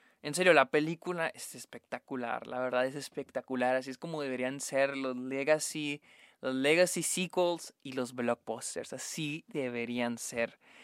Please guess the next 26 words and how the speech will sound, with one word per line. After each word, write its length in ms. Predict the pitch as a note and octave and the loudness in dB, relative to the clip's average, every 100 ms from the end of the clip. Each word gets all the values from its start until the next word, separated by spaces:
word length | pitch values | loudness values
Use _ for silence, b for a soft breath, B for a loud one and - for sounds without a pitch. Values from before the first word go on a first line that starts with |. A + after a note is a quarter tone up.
| B B | B B
Este, 1080 | C3 B2 - _ G#2 A#2+ A#2+ A#2 A2+ B2 - _ _ _ _ | -8 -6 -8 _ -8 -4 -2 -4 -6 -10 -14 _ _ _ _
sin 360 | - - A3 G#3 | -10 4 6 8
duda 180 | C4 B3 | 12 12
alguna, 400 | G3+ G3 G3 G#3 | 10 4 2 0
Top 260 | - E3+ - | 4 4 4
Gun 160 | E3 | 0
Maverick 580 | D#3 D3 D3 D3 D3 - - _ | 4 4 6 6 4 -4 -20 _
es 460 | C3 C#3 - - - - | 2 2 0 -6 -10 -2
una 460 | D#3 F#3+ G3 G3 | 2 4 4 4
o 80 | C#3+ | 0
tal 200 | - C#3+ | -2 0
vez 100 | D#3 | 2
la 160 | C#3+ B2 | 2 0
mejor 500 | B2+ - - D#3 D#3+ | -4 -8 2 2 4
película 440 | D3 C#3 - C#3 | -2 -4 -2 0
del 120 | B2+ | 2
año, 340 | A#2+ B2 E3 - b b b b b - | 2 0 -4 -8 b b b b b 0
y, 320 | C#3 C3+ C3+ | 2 4 2
y 320 | C3+ C3+ C3+ | 4 4 6
eso 220 | C3+ - C#3+ | 4 2 -2
sí, 240 | - C3 | 0 4
debo 180 | C3 B2 | 4 4
decir, 460 | - C3+ B2+ B2 - _ _ _ _ | 2 2 2 2 -4 _ _ _ _
eh, 280 | C3 - - _ _ _ _ _ _ | -6 -6 -8 _ _ _ _ _ _
Tom 300 | - D3+ D#3+ | 4 4 4
Cruise, 640 | - C3 B2+ D#3+ - - | -2 2 2 2 -2 -10